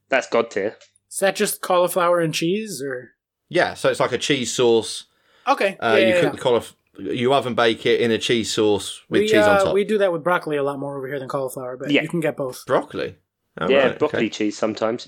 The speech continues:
Speaker 1: Put bacon on the top. Num num.
Speaker 2: Broccoli cheese is delicious.
Speaker 3: Nice. Um, Cornish pasty.
Speaker 2: Nope.
Speaker 3: No. Cornish pasty. So that is meat and potato and maybe carrot and peas.
Speaker 1: And swede.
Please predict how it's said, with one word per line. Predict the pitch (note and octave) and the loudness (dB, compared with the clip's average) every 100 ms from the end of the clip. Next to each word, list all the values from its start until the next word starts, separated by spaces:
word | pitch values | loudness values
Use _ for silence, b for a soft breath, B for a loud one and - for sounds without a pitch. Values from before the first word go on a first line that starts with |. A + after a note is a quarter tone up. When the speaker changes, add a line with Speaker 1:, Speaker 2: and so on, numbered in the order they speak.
| _ | _
Speaker 1:
Put | C#3 - | -4 0
bacon | B2+ B2 | 0 0
on | B2 | -4
the | B2 | -4
top. | C#3 C3+ - _ | -2 -4 -6 _
Num | A#2+ A#2 | -8 -4
num. | A#2+ A#2+ _ _ _ _ | -4 -4 _ _ _ _
Speaker 2:
Broccoli | - F3+ G3 | -4 -2 -2
cheese | F3 F3 B2 | -2 -2 -4
is | |
delicious. | A2+ B2+ C#3 - A2+ - _ _ - | -8 -8 -6 -10 -14 -20 _ _ -10
Speaker 3:
Nice. | G2 F2+ - - _ B B B B B | -6 -6 -10 -20 _ B B B B B
Um, | C3 C3+ C3 | 0 0 -2
Cornish | - F3+ F3 D#3 | -4 0 2 0
pasty. | - D3 - - F#2 F#2+ _ _ _ _ _ | 0 -2 -2 -6 -6 -8 _ _ _ _ _
Speaker 2:
Nope. | F#3 G3 _ _ _ _ _ _ _ - | -4 -4 _ _ _ _ _ _ _ -6
Speaker 3:
No. | G#2+ F#2+ F2 - _ _ B B B B B B B B | -2 -2 -2 -10 _ _ B B B B B B B B
Cornish | - A#2 G2 F2+ | -6 -6 -4 -8
pasty. | F2 - - F2 F2 _ _ _ _ - | -10 -10 -12 -14 -14 _ _ _ _ -8
So | - A2+ | -2 0
that | A2+ | 2
is | G#2+ G#2 | 0 -2
meat | C3 D3 D#3 - - | 0 -2 -2 -8 -8
and | A#2+ | -6
potato | A2+ - A#2+ A2 - G#2+ G#2 - | -4 -2 -2 -2 -2 0 2 0
and | G2+ | 0
maybe | G#2 G2+ G#2 G2 _ | -2 -2 -4 -8 _
carrot | - - A2 G#2 E2 | -14 -6 -2 0 -2
and | F#2 | -6
peas. | - A2 F2+ F#2 B2 C3 | -4 -4 -4 -6 -8 -6
Speaker 1:
And | A2+ | -4
swede. | - B2+ A#2+ B2 | -2 0 0 -2